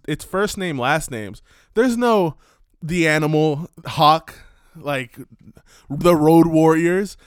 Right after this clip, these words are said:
There's no, um, well, Dusty Rhodes. The American Dream, Dusty Rhodes, like, well, no, no, he, he mi-, he might have been one of the introductions of that.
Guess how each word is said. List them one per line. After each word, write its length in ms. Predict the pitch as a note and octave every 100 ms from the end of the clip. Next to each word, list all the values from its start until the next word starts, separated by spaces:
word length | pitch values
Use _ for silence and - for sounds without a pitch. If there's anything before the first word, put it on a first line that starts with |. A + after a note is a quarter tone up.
| _ _
There's 240 | F#3 A3+ C4
no, 420 | C#4 A#3+ F3 -
um, 520 | C#3+ C#3 B2+ A#2+ G#2 _ _ _ _ _ _ _ -
well, 160 | D#3 D3+
Dusty 300 | D3 D#3+ D#3
Rhodes. 500 | C3+ C3 B2 A#2 - _ _ _ _ _ _ - -
The 100 | G3
American 520 | F#3 F3 F#3 F#3+ F3
Dream, 340 | D3 E3 E3+
Dusty 320 | D#3+ D#3+ - D3
Rhodes, 560 | C#3 C3 C#3 D3 C#3+
like, 380 | C#3 C3+ B2+ _ _ _
well, 160 | D#3+ E3
no, 300 | D#3 C#3+ C#3+
no, 40 |
he, 140 | C#3+ D#3+
he 180 | D#3+ F3
mi-, 120 | F#3+ -
he 100 | F3+
might 140 | D#3
have 100 | C3
been 100 | B2+
one 100 | B2
of 60 | A#2+
the 100 | A#2+
introductions 540 | A#2+ A#2 A#2 - A#2
of 60 | A#2
that. 240 | A2+